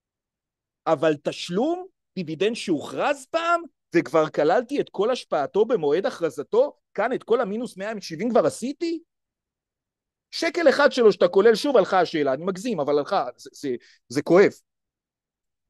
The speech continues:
אני ארשום פה, הואיל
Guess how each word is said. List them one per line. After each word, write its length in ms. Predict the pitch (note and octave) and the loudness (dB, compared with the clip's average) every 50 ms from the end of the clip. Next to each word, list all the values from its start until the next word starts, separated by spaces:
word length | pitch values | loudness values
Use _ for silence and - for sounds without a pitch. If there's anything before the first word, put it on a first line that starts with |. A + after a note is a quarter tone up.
| _ _ _ _ _ _ _ _ _ _ _ _ _ _ _ _ _ _ _ _ _ _ _ _ _ _ _ _ - | _ _ _ _ _ _ _ _ _ _ _ _ _ _ _ _ _ _ _ _ _ _ _ _ _ _ _ _ -12
אני 180 | A2+ A#2 A#2 | -8 -8 -8
ארשום 340 | G#2+ - - E3 E3+ F#3+ G3 | -8 -8 -6 -4 -4 -4 -4
פה, 280 | - - G#2 G2+ A2+ - - _ _ _ _ _ _ _ _ _ _ _ _ _ _ _ _ | -6 -8 -10 -10 -12 -14 -16 _ _ _ _ _ _ _ _ _ _ _ _ _ _ _ _
הואיל 460 | - C#3 C3+ - E3+ F3+ F#3 G#3 A3+ | -2 -2 -2 0 -2 -4 -4 -4 -6